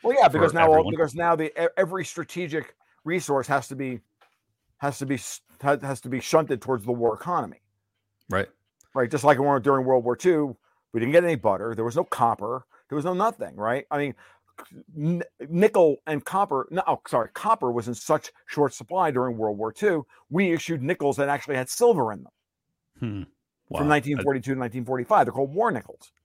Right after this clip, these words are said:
Speaker 2: Yeah,
Speaker 1: They're
Speaker 2: yeah, yeah,
Speaker 1: thirty-five percent
Speaker 2: yeah.
Speaker 1: silver. And, oh, by the way, they make good junk silver. You should buy some. Everybody should ha-, should own a couple of rolls of them. You can get them, you know, in any decent gold dealer. Should have a
Speaker 2: Yeah.
Speaker 1: couple of rolls of those. Just, like, 'cause they're cheap. You can get 'em at, you know, w-,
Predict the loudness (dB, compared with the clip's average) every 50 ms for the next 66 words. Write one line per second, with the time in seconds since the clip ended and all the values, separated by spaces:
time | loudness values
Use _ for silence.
0 | _ _ _ _ -2 0 0 0 0 0 2 2 2 4 6 6 4 4 4 0
1 | -4 -4 -4 -2 -4 -4 -4 -4 -8 -12 -16 _ _ _ _ _ _ _ _ _
2 | _ _ _ _ _ _ _ 6 6 8 6 6 0 0 0 4 6 6 6 6
3 | 6 4 4 4 4 2 0 0 0 -2 -2 0 0 -2 -2 -2 -2 0 0 0
4 | 0 -2 -8 -10 -10 -12 -12 -8 -6 -6 -6 -6 -12 -16 -20 -20 _ _ -6 -4
5 | -4 -2 -2 -2 -2 -2 -4 -8 -8 -8 -8 -10 -10 _ -20 _ -2 0 0 2
6 | 2 2 0 0 0 -2 -2 0 -2 0 4 4 4 4 2 0 -4 -6 -6 -8
7 | -8 -8 -8 -6 -6 -6 -4 -4 -6 -8 -8 -10 -10 -10 -10 -8 -8 -8 -8 -8
8 | -8 -8 -10 -10 -12 -10 -12 -6 -4 -4 -4 -4 -6 -8 -14 -16 -16 -18 _ _
9 | _ _ _ 0 4 6 6 6 6 2 2 2 0 0 0 0 -2 -2 -4 -6
10 | -6 -6 -8 -8 -10 -12 -10 -6 -6 -6 -6 -6 -8 -8 -6 -6 -8 -8 -6 -6
11 | -6 -6 -6 -8 -2 2 2 2 2 0 -2 -6 _ -8 -6 -6 -8 -10 _ _
12 | _ _ _ _ -10 -10 -10